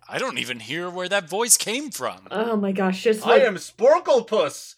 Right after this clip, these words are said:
Speaker 3: of the Kingdom of Licky Splicky, and I am here to take you to the king."
Speaker 2: Just look down, look down.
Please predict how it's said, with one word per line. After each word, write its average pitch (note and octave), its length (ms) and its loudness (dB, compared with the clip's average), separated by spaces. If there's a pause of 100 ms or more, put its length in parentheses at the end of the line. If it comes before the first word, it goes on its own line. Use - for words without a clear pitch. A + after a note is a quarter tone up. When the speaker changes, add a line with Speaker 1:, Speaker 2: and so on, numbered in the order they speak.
(200)
Speaker 3:
of A3 260 0
the A#3+ 100 4
Kingdom D4+ 480 2
of D4 140 6
Licky D4 320 -4
Splicky, C#4+ 560 -2
and E3+ 140 0
I G#3+ 160 -2
am C#4 140 2
here C#4 220 -4
to C#4+ 140 -10
take D#4 340 0
you F#4 140 -4
to D#4+ 140 -6
the E4 100 -6
king." D#4 580 -4
Speaker 2:
Just A#3 300 -6
look A#3+ 300 -2
down, F#3 520 0
look A3 280 -2
down. D#3+ 420 -6